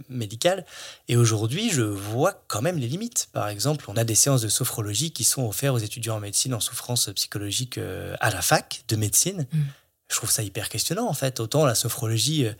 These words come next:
Speaker 1: ce qu'il y a concrètement derrière, bah, c'est des techniques de relaxation et tout ça qui sont pas mauvaises en soi.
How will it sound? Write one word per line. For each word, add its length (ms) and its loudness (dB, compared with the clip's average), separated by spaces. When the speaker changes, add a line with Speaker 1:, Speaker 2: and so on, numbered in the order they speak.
Speaker 1:
ce 100 0
qu'il 140 0
y 20 4
a 40 2
concrètement 580 4
derrière, 380 6
bah, 120 -2
c'est 140 4
des 120 -8
techniques 320 -4
de 80 -4
relaxation 840 0
et 80 -8
tout 100 -6
ça 160 0
qui 160 -2
sont 180 -2
pas 380 -4
mauvaises 280 6
en 100 -2
soi. 280 2